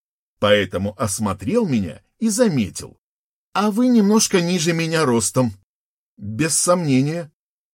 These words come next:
"Женщины любят высоких". "Да". "Чего-с?" "Я говорю, это верно, правильно". "Вот-вот". И спрашивается, что она нашла во мне, не понимаю.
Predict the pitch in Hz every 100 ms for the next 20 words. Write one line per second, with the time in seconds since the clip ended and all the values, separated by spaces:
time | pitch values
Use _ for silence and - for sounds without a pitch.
0 | _ - 143 254 285 - 190 160 202 240
1 | 233 254 262 262 139 - 76 - _ _
2 | _ _ - 208 185 254 277 113 95 _
3 | _ _ _ _ - - 262 320 - -
4 | _ _ _ _ _ _ 90 135 165 170
5 | 180 196 180 220 262 214 98 73 - _
6 | - 262 175 95 73 - _ _ _ _
7 | _ _ 135 175 302 240 190 202 - _
8 | _ _ - 254 - 277 254 135 - 101
9 | 82 - 90 - _ - - - - 175
10 | 254 262 247 247 - 240 240 226 220 220
11 | 233 208 _ 151 165 143 147 143 135 120
12 | 101 98